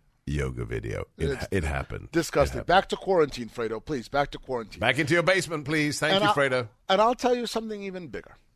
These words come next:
Speaker 2: And you mentioned voter fraud. We always have to worry about, the president has spoken about it, tweeted about it. The notion of a, of not having voter I D, the whole notion of not having voter I D
Speaker 1: Yeah.
Speaker 2: is just one big voter fraud.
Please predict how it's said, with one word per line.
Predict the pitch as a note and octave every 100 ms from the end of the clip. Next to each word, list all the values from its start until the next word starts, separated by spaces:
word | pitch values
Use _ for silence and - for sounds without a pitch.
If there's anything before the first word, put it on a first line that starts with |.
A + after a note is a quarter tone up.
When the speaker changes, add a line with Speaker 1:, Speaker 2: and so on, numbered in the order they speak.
| _
Speaker 2:
And | C3+
you | D#3
mentioned | E3+ E3+ D#3+
voter | C#3 C#3+
fraud. | C#3 D3
We | B2+
always | C3+ D3
have | D3+ C#3+
to |
worry | A#2 A#2
about, | A#2 A#2 A2+ A2+
the | B2
president | - C3+ D#3 C#3+
has | B2+
spoken | - - C3+ - C#3
about | A#2+ B2
it, | -
tweeted | - B2 A2
about | - -
it. | _ _ _ _ - _ _ _ D#3+
The | D#3+
notion | D#3+ F#3+ A#3 G#3 - - - _ _ _ _ -
of | D3+ C#3+
a, | C#3 C3 C3+ -
of | C#3 A#2+
not | C#3 F#3 G#3+
having | G#3 F3 F3 C#3+ A#2+ B2 -
voter | A2 D3 F#3+ G3+
I | G#3+ A3
D, | E3+ A#2 G#2 B2 -
the | G3+
whole | F#3+ B3+
notion | B3 C4 - B2
of | B2+
not | D3+
having | D#3 D3+
voter | C3 C3
I | A#2
D | G2 E2+ F#2
Speaker 1:
Yeah. | F#2+ - _ _ -
Speaker 2:
is | A#3
just | G#3 B3
one | G#3 C4 G#3+
big | C4
voter | G3+ B3+ C#4+
fraud. | - C#3 E2+ D2+